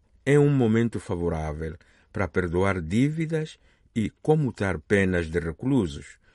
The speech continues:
sublinhando que não há dívida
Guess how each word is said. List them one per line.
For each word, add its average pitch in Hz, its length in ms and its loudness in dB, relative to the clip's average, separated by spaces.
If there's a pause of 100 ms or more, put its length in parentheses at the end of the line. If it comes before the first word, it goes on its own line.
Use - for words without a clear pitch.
(100)
sublinhando 98 720 -2
que 90 380 -4
não 87 500 0
há 139 140 -2
dívida 82 840 -4